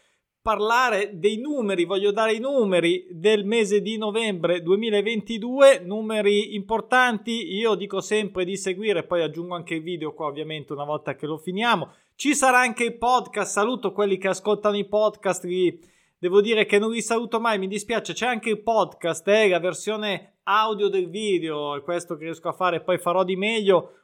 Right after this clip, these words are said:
quando riuscirò, comunque su Spotify, su Anchor, su tante piattaforme, eh, in cui viene distribuito automaticamente il podcast che metto subito dopo.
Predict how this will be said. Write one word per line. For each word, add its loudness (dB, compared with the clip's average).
quando 4
riuscirò, 2
comunque -2
su -4
Spotify, 2
su -4
Anchor, 0
su 4
tante 2
piattaforme, -2
eh, -4
in -8
cui -2
viene 2
distribuito 2
automaticamente -4
il 0
podcast 0
che -4
metto 0
subito -4
dopo. -6